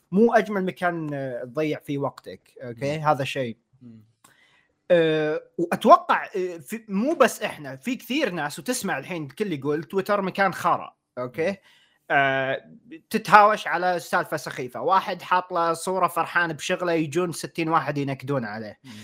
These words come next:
Speaker 1: سواء، سواء متخرج، سواء متوظف باريستا، سواء حاط صورة الرينج روفر ويضحكون عليه، اللي هو، أوكي؟
Speaker 2: أحس إن فيها قصة وراء هالجملة، بس ما أدري وش هي.
Speaker 1: هو تغريدات مختلفة وعاهات،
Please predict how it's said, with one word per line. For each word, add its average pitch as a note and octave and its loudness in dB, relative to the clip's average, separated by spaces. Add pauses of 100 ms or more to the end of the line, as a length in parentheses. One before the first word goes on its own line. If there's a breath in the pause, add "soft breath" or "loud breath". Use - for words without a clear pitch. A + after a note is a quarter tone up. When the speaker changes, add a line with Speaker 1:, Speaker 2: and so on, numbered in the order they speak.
(180 loud breath)
Speaker 1:
سواء، E3+ 6
سواء E3 0
متخرج، F3 -2
سواء D3 -2
متوظف D3 -4
باريستا، D3 2
سواء D#3+ 2
حاط D3 2
صورة D3+ -4
الرينج D3 -2
روفر E3+ 2
ويضحكون C#3+ -6
عليه، F3+ 2 (400 loud breath)
اللي C4+ 4
هو، G#2 -10 (220)
أوكي؟ G#3 -8 (200)
Speaker 2:
أحس D3 -8
إن E3+ -2
فيها C#3+ 0
قصة C3 -4
وراء A2+ -4
هالجملة، A#2 -8
بس G#2+ -10
ما B2 -8
أدري A2 -6
وش G#2 -8
هي. F#2+ -14 (720)
Speaker 1:
هو C#4+ 2
تغريدات A#3+ -2
مختلفة D3+ -2
وعاهات، F3+ 0